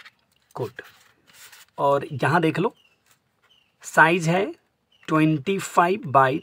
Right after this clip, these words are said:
thirty centimeter, okay, गजब से दिख रहे हैं।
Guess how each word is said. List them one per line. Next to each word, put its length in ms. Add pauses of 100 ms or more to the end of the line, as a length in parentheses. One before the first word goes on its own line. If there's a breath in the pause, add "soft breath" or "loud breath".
(120)
thirty 460 (240)
centimeter, 680 (920)
okay, 260 (1160)
गजब 220
से 160
दिख 160
रहे 140
हैं। 60